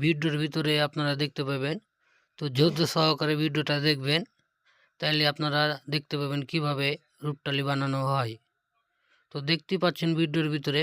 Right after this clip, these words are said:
প্রথমে আমরা বালু সিমেন্ট দিয়ে প্লেট করে নিছি। আবার আমরা কাঁচা কাঁচাই আপনার টালিগুলো লাগাচ্ছি। অনেকজন কি করে আগে প্লেট করে পরে টালি লাগায়। তো আমাদের ভিডিওর ভিতরে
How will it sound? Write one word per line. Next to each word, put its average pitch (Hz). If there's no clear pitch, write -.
প্রথমে 156
আমরা 156
বালু 156
সিমেন্ট 156
দিয়ে 151
প্লেট 165
করে 156
নিছি। 156
আবার 151
আমরা 156
কাঁচা 175
কাঁচাই 175
আপনার 151
টালিগুলো 165
লাগাচ্ছি। 151
অনেকজন 170
কি 180
করে 170
আগে 160
প্লেট 170
করে 170
পরে 165
টালি 165
লাগায়। 135
তো 156
আমাদের 156
ভিডিওর 165
ভিতরে 160